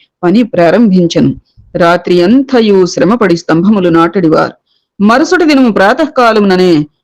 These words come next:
బాబా చావడి నుండి వచ్చి అది అంతయు చూచి కోపముతో వారిని పిరికి పారవేచెడివారు. ఒకసారి బాబా మిక్కిలి కోపోద్దీపితుడై నాటిన ఇనుప స్తంభమును ఒక చేతితో పెకిలించుచు రెండవ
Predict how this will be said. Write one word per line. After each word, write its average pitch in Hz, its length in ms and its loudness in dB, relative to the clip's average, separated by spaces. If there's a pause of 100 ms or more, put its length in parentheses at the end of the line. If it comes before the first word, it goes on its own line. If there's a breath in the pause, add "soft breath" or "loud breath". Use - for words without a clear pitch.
బాబా 208 540 0 (100)
చావడి 202 280 2
నుండి 226 360 2
వచ్చి 165 420 -2 (260)
అది 240 220 0
అంతయు 254 600 0
చూచి 175 540 0 (220)
కోపముతో 294 600 0
వారిని 202 380 0
పిరికి 240 320 -2
పారవేచెడివారు. 196 1080 -2
ఒకసారి 220 920 0 (180 loud breath)
బాబా 262 500 0
మిక్కిలి 220 440 0
కోపోద్దీపితుడై 233 1160 0 (260)
నాటిన 233 400 2
ఇనుప 233 320 0
స్తంభమును 233 580 0
ఒక 185 140 -2
చేతితో 202 580 0
పెకిలించుచు 175 840 0 (240)
రెండవ 277 320 0